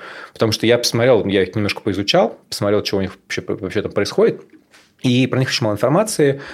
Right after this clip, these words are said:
хотя записи их концертов, которые есть, это нечто потрясающее. Это прям вот буквально ты слушаешь, такой думаешь: Блин, ребята, вы довольно умную музыку-то играете, вы вообще довольно клёвые.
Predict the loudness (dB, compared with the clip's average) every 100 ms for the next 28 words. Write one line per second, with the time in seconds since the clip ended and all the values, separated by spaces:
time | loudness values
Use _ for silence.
0 | -6 -4 2 4 4 2 -2 -18 -2 2
1 | 2 0 -2 -2 2 0 0 -8 -2 0
2 | 0 0 0 -2 0 -2 -2 -4 -8 -6
3 | -2 0 0 -2 -6 -4 -4 -4 -10 -2
4 | 2 2 0 -4 -4 -4 -6 -10 -10 -10
5 | -2 -2 -2 -4 -4 -4 -4 -4 -2 -2
6 | 0 0 0 0 0 -2 -4 -6 -2 0
7 | 0 -4 -2 -2 -2 -2 0 2 2 2
8 | 0 -2 0 4 6 6 6 2